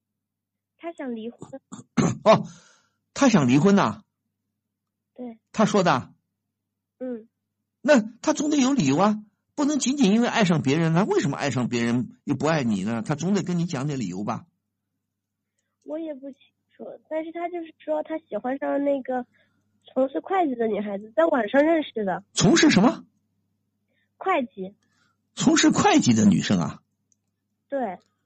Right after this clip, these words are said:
Speaker 2: 不是，你听我说，他，他是认识那个女生多长时间了？网上认识的？
Speaker 1: 我不知道，他跟我说的时候，他已经想跟我离婚了。
Speaker 2: 他是要离婚，还是你们已经离婚了？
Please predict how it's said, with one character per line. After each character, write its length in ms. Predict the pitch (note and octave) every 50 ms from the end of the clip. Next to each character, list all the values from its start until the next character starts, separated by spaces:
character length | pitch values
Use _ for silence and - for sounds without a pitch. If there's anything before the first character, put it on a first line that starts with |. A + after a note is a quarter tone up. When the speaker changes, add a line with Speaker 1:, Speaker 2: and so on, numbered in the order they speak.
| _ _ _ _
Speaker 2:
不 100 | - E4
是， 60 | F4+
你 120 | E4 B3+ B3+
听 140 | - F4
我 80 | D#4+ C4
说， 300 | G#3+ G#3 B3 - - - _ _ - _ _ _ _ _ _ _ _ _ _ _ _ -
他， 300 | - F4+ D#4+ - - _ _ _ _ _
他 160 | - - F#4 F4+
是 240 | - - - - _ -
认 220 | C4+ F#4+ F4+ B3+
识 100 | B3 B3+
那 140 | B3 B3+ B3
个 80 | A#3+
女 160 | G3+ E3+ D#3 C#3+
生 260 | - A3+ A#3 G#3 G#3+
多 120 | C4+ C4
长 140 | A#3 A3+ F#3
时 140 | - D3+ C#3
间 160 | C#3 C#3+ C3+
了？ 100 | C3 A#2+
网 200 | G#2 G2 G2+ G#2+
上 160 | A#2 B2+ A#2
认 160 | A#2+ B2+ A#2+
识 100 | - A2
的？ 240 | G#2 G2+ F2+ G2+ - _ _ _ _ _ _ _ _ _ _ _ _ _ _ _ _ _ _ _ _ _ _ _ _ _ _ _ _ _ _ _ _ _ _ _ _ _ _
Speaker 1:
我 160 | - C#4 C#4+
不 100 | B3+ D#4+
知 160 | D#4+ - E4+ E4
道， 260 | F#4 F#4 F4+ D#4 - C#4 C#4 _ _ _ _ _ _ _ _
他 100 | - F4
跟 160 | D#4 - E4+
我 140 | E4+ D#4 D4
说 180 | D4 - D#4 D4+
的 80 | D#4
时 100 | D4 -
候， 80 | D#4 D4+
他 160 | D4 D4+ D#4+
已 60 | C#4
经 120 | B3 C#4+ D4+
想 160 | - D4 B3+
跟 120 | A#3 B3+ C4+
我 80 | C4+ B3+
离 180 | A3+ A3 A3
婚 320 | B3 - - B3+ C4 C4 C4
了。 120 | B3 A3+ G#3 _ _ _ _ _ _ _ _ _ _ _ _ _ _ _ _ _ _ _ _ _ _ _ _ _ -
Speaker 2:
他 160 | - E4 D#4+
是 140 | D4+ E4+ D#4
要 140 | F#4+ A4+ G4+ B3+
离 160 | F3 D#3 D#3 D#3
婚， 200 | - F3+ E3 C3+
还 100 | D#3+ F3
是 120 | F3+ G#3+
你 120 | D3 C3
们 140 | B2+ D3+ G#3
已 140 | G3+ G#3+ G#3
经 180 | - G3+ G#3+ E3
离 100 | C3 A#2
婚 160 | - B2 A2
了？ 220 | A2 G#2 - -